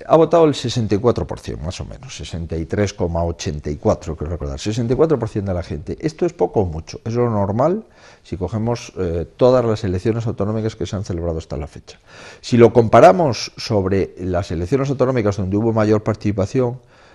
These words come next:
que fue en el año dos mil nueve, con el setenta y uno por ciento de participación, hemos bajado unos ciento sesenta mil, eh, votantes. Bueno, Ahora, si lo comparamos con la media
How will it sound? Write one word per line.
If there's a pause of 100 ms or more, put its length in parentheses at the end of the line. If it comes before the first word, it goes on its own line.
(140)
que
fue
en
el
año
dos
mil
nueve, (140)
con
el
setenta
y
uno
por
ciento
de
participación, (120)
hemos
bajado
unos
ciento
sesenta
mil, (400)
eh,
votantes.
Bueno, (420)
Ahora, (220)
si
lo
comparamos
con
la
media